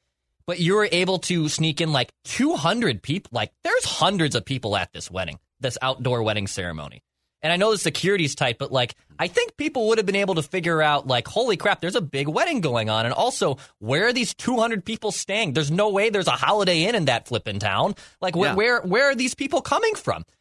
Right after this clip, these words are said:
Speaker 1: So, like, the
Speaker 2: Where's his family? So, so, so it's pouring rain.
Speaker 1: Yes.
Speaker 2: And, and,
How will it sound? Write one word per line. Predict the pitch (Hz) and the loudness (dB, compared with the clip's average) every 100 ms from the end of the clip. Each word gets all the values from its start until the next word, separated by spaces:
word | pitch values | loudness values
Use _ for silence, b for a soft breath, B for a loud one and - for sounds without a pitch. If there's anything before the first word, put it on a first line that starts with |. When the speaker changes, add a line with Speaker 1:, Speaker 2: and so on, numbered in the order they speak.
| _ | _
Speaker 1:
So, | - 202 | -2 0
like, | 196 | 2
the | 147 | 4
Speaker 2:
Where's | 202 - | 4 4
his | 202 202 | 0 2
family? | 185 208 185 151 | 0 0 0 -2
So, | - 160 - | 0 -2 0
so, | 170 147 | -4 -2
so | 165 | -2
it's | 160 | -2
pouring | - - 175 220 | -2 -2 2 2
rain. | 170 147 98 107 - _ 139 | 2 0 0 -4 -8 _ -4
Speaker 1:
Yes. | 139 - | -4 0
Speaker 2:
And, | 131 123 123 120 120 | 2 2 2 0 -2
and, | 131 | -4